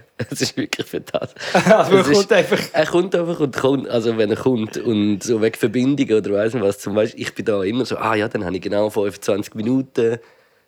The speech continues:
Speaker 1: tue ich mir amigs in meinem S-B-B-App noch drei speichern, dass ich immer sehe, zack, zack, wie gerade alles ist. Und dort habe ich das am Anfang auch wollen machen, nachher habe ich sowieso gemerkt, hey,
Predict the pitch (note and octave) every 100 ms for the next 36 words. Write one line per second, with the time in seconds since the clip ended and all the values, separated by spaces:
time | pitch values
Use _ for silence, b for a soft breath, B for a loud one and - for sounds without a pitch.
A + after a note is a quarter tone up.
0 | - A#2 G#2 G2+ G2+ G2+ - F#2 G2 G2+
1 | - - - F2+ F#2 - G2+ F#2 F2+ F2+
2 | F2 G2+ G2+ G2 - F#2+ G2+ A2+ A#2+ G2+
3 | G2+ F2 F#2 F2 F#2 - F#2+ F#2+ F#2 F#2+
4 | E2+ - G2+ G2+ F#2+ F#2 F2+ F2+ G2+ F#2
5 | A#2 - B B B B B G#2 - B2+
6 | - G2+ G2 G2 G2 G2+ G#2+ - G#2 A#2
7 | B2+ A#2 G2+ G#2 F#2 F2+ F2 E2+ E2+ F2+
8 | F#2 F2+ D#2 D2+ - D#2+ D#2